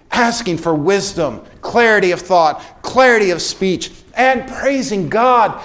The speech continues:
that the moment had come, the Lord had answered his prayer. This is the answer. As I said last week, the work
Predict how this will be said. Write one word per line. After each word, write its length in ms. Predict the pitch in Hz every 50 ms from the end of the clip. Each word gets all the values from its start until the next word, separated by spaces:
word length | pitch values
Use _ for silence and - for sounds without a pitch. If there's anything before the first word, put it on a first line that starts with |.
| - -
that 120 | - 208 208
the 100 | 220 208
moment 420 | 202 202 240 262 262 254 240 240
had 180 | - 220 185 -
come, 260 | - 233 247 240 226
the 80 | 208 185
Lord 360 | 196 202 220 254 269 262 233
had 120 | 214 214
answered 460 | 202 202 220 226 233 - - 226 208
his 180 | - 208 196 -
prayer. 460 | - - 214 220 214 202 185 - - - - - -
This 460 | 160 170 254 269 262 262 - - - - -
is 200 | - 214 220 -
the 200 | - 240 220 208
answer. 580 | 208 208 208 202 - - - 170 143 127 110 - - - - _ _ _ _ _ _ _ _ _ _ _ _ _ _ _ _ _ - _ _ _ _ _ _ _ -
As 140 | - 185 220
I 60 | 254
said 300 | 247 - - 320 330 240
last 340 | 247 247 240 240 233 240 -
week, 160 | 214 208 -
the 80 | - 190
work 580 | 170 170 170 226 254 269 269 269 - - -